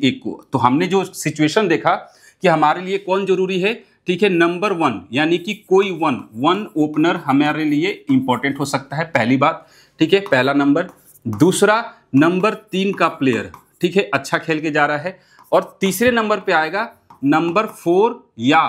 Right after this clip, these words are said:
और नंबर फ़ाइव, ठीक है। ये हमारे पास कंडीशन दिखाई दे रहा है बैटिंग ऑर्डर सेकंड इनिंग में। क्लियर है? अब देखिए सेकंड इनिंग का जो बॉलिंग ऑर्डर है वो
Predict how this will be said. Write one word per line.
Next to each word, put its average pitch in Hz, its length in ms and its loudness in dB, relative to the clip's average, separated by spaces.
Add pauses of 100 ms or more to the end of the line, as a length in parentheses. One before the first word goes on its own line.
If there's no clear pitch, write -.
(340)
और 196 360 0 (380)
नंबर 143 420 2 (760)
फ़ाइव, 113 240 0 (260)
ठीक 202 160 0
है। 185 240 -2 (240)
ये 185 200 2
हमारे 170 340 0
पास 185 240 -6
कंडीशन 143 440 -4
दिखाई 131 320 -2
दे 131 140 -2
रहा 135 100 0
है 147 160 -10
बैटिंग 151 400 -2
ऑर्डर 147 200 0
सेकंड 202 500 -2
इनिंग 95 220 -8
में। - 120 -20 (120)
क्लियर 208 260 4
है? 240 220 -6 (140)
अब 190 140 4
देखिए 214 260 4
सेकंड 220 420 -2
इनिंग 214 200 -2
का 220 80 2
जो 220 120 0
बॉलिंग 160 400 0
ऑर्डर 202 220 0
है 202 160 -6
वो 175 180 -2